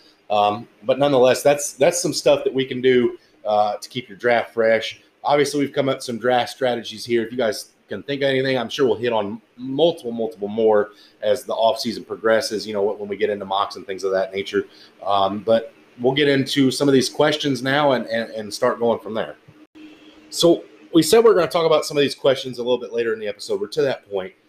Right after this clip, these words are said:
Uh, and these are things that, you know, we've been asked in the recent weeks, whether it be on the message to our page or in person. Um, so, um, one of the first things I, I got asked, and I'm gonna kinda put 'em in different orders the way they were asked to me, um,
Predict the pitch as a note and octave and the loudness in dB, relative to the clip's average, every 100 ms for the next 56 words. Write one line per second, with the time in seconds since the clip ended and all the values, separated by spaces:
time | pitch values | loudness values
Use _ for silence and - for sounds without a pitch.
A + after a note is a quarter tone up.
0 | _ - G2+ G#2 A2 - E3 E3 E3 D#3 | _ -8 -2 0 0 -2 -2 -2 -2 -2
1 | C#3+ A#2+ A2 B2+ A2+ A#2 C#3 A2 A#2+ A2+ | 0 0 -2 -2 0 2 0 2 0 2
2 | A2+ A2 - G#2 G#2+ A2+ A#2 G#2+ A2+ A#2 | 0 -2 -6 -4 -2 -2 -4 -2 0 0
3 | - A2 G#2+ G#2+ A2+ G#2 G#2+ G#2 A2 - | 0 0 0 2 2 2 0 -2 -2 -2
4 | - - G2+ F#2 A#2 A2 A2 G#2 - - | -8 0 2 2 2 2 2 -2 -10 -12
5 | _ _ - F#2+ G2 G2 G2 - B2 A2+ | _ _ -2 2 4 2 0 0 0 0
6 | A#2 G#2 _ _ _ F#2 F#2+ F2+ F#2 G2+ | -4 -8 _ _ _ -10 -6 -6 -6 -14
7 | _ _ - B2+ A#2 A2+ - A#2 A2+ G#2+ | _ _ -8 0 4 4 4 -2 0 0
8 | G2+ G2+ C#3+ G3 G#3 - F#3+ F#3+ D#3+ C#3+ | -2 -8 -2 4 4 4 2 2 -2 -2
9 | B2 - B2 C3 - B2+ C3 A#2+ A#2+ A#2 | -4 -4 -2 -2 -2 0 2 2 0 -2
10 | - A#2+ A#2 A#2 C3+ C#3+ C#3+ B2+ C3+ C3 | -8 -8 -6 -4 -2 -2 -2 -4 -2 -2
11 | A#2 A2 B2 A2+ A2+ A2 G#2+ F#2 A2 G#2 | -2 -4 -4 -2 2 4 4 2 2 2
12 | G2 G#2 C#3+ C#3 - C#3+ C#3 - _ _ | 2 2 0 0 -6 -6 -6 -8 _ _
13 | _ - A#2 A#2 G#2+ A2+ | _ -2 2 2 0 -4